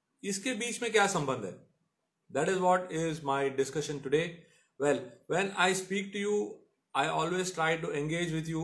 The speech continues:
on different topics under the sun. It can be relating to market trading, it can be relating to general stuff, it can be relating to what's happening in and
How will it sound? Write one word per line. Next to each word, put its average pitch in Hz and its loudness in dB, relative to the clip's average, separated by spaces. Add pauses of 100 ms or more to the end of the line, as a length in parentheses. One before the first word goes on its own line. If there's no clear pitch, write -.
(100)
on 135 -2
different 156 -2
topics 151 0
under 139 -2
the 139 0
sun. 147 -2 (420)
It 131 -8
can 139 0
be 147 0
relating 147 0 (220)
to 135 2
market 135 0
trading, 151 0
it 127 -14
can 127 -2
be 127 -2
relating 143 0 (140)
to 131 -6
general 156 2
stuff, 156 0
it 123 -12
can 131 0
be 135 -2
relating 147 0
to 143 -2
what's 139 -2
happening 143 -4 (460)
in 160 0
and 143 -2